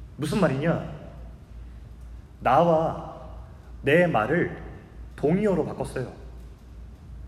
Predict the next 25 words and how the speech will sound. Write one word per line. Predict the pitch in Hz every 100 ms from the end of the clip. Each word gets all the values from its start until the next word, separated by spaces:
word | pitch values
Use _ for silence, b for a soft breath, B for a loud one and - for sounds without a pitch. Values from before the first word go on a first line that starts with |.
| - B B B B B
내가 | 147 202 247
곧 | 247 170
내 | 185
말이라는 | 156 135 165 135 107
거예요. | 95 95
이 | 226
표현은 | - 269 247 269 156 98
성경의 | - 269 254 233
여기뿐 | 139 185 - 262
아니라 | 165 165 202 123 - - 139
여러 | 170 247
군데에 | 254 233 208 127
존재해요. | - 151 143 110 98 - - - - - - - - - b b b b b -
여러분, | 294 294
이렇게 | 247 -
얘기해요. | 190 139 - -
"저 | 170
하나님 | 196 269 269
만나고 | 196 170 247 254
싶어요. | 247 - 190 131 135 - - - B B
하나님 | - 311 311
보고 | 214 247 302
싶어요. | - 240 170 185 170 107
경험하고 | - 233 285 262 196
싶어요." | - 110